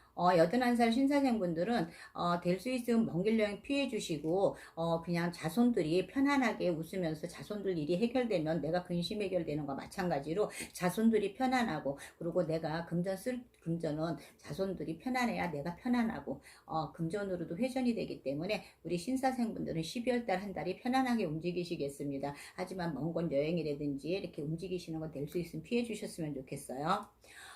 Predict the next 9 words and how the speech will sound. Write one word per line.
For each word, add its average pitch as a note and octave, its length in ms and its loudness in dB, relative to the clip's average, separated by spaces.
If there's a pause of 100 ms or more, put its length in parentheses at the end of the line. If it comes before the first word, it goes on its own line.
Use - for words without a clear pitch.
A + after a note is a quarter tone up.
어, F3 80 2
우리 F#3+ 180 4
뱀띠 G3 320 2
여러분들이 G3+ 560 6
십이월 D4 440 0
달 G#3+ 180 4
운에서는 E3 420 -2 (240)
운은 A#3+ 380 4
열려있지만 E3+ 760 0